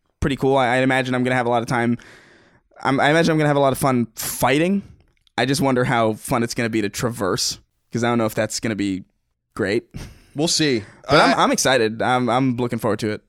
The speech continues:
Speaker 2: I think Rage two has a lot of potential. I think
Speaker 1: Yeah.
Speaker 2: Rage two has a lot of critical potential, certainly, but I actually think it has a lot of commercial potential because
Speaker 1: Yeah.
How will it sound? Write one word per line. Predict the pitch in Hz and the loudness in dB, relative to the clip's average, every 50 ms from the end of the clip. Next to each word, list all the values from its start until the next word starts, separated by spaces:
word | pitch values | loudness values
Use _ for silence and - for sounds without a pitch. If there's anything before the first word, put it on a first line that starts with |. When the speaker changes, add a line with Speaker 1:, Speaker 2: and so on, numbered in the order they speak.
| - | -2
Speaker 2:
I | 156 196 | 0 0
think | 247 - | 0 2
Rage | 196 196 185 190 - | 2 2 2 2 0
two | 180 160 | 0 0
has | 135 123 | 2 2
a | |
lot | 120 117 117 | 0 0 0
of | 113 | -2
potential. | - - 127 110 104 92 82 - - - - | -4 -4 -6 -4 -4 -6 -10 -12 -14 -16 -6
I | - | -2
think | 139 120 117 | 0 0 2
Speaker 1:
Yeah. | 110 | 2
Speaker 2:
Rage | 151 160 160 151 | 2 2 0 2
two | - 180 | 0 0
has | 160 147 | 0 0
a | 151 | 0
lot | 139 135 135 131 | 0 0 0 0
of | 127 120 117 - - _ _ _ - - - - | 0 -2 -4 -6 -14 _ _ _ -20 -20 -20 -18
critical | - - 220 214 190 185 180 156 | -8 -2 0 0 0 0 -2 -4
potential, | 160 - 147 127 - 120 | -4 -4 -6 -6 -6 -6
certainly, | 117 - 139 127 113 113 110 | -4 -4 -4 -2 -2 -2 -2
but | 110 | 0
I | 123 | 0
actually | 165 247 - - - 175 | 0 0 -2 -4 -4 -2
think | 175 170 | -2 0
it | 160 | 0
has | 156 156 | 0 0
a | 156 | 0
lot | 156 156 | -2 -2
of | 156 | -2
commercial | - 147 156 175 - 123 | -2 -2 -2 -2 -2 -4
potential | 113 - 110 95 90 95 85 82 - - - - - - - | -6 -6 -6 -8 -6 -6 -8 -8 -10 -14 -20 -20 -20 -8 -6
because | 156 143 151 175 170 170 165 160 - - | -2 2 2 4 4 4 2 -2 -6 -12
Speaker 1:
Yeah. | - | -18